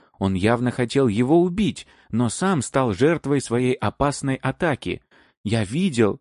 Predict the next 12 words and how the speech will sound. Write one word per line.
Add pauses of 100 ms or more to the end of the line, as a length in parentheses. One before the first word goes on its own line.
это
своими
глазами. (440)
Новичок
просто
не
дал
ему
завершить
атаку
дробящей
ладонью,